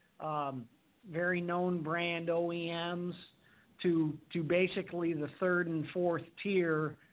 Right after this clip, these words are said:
in, in the manufacturing, um, supply chain. And, you know, it,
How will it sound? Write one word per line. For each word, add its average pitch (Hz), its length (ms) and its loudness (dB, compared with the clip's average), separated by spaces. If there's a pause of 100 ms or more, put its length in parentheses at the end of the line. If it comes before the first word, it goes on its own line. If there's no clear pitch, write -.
(260)
in, 160 280 -6
in 170 140 -4
the 165 80 -2
manufacturing, 160 1200 0 (600)
um, 143 340 0
supply 165 540 0
chain. 123 320 -10 (400)
And, 139 360 -8 (1120)
you 156 100 -4
know, 147 100 0
it, 147 140 -2